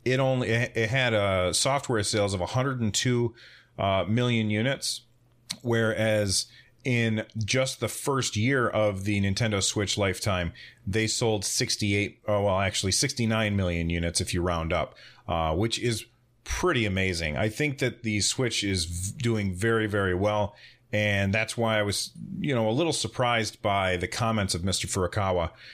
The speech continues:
Um, however, you know what? I, like I said, I think it's probably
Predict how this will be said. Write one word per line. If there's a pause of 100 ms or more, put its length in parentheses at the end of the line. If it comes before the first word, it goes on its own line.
(140)
Um, (180)
however, (100)
you
know
what?
I, (140)
like
I
said,
I
think
it's
probably